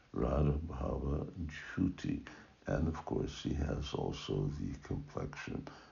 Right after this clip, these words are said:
the beautiful golden complexion.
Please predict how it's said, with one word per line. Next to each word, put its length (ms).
the 100
beautiful 720
golden 600
complexion. 840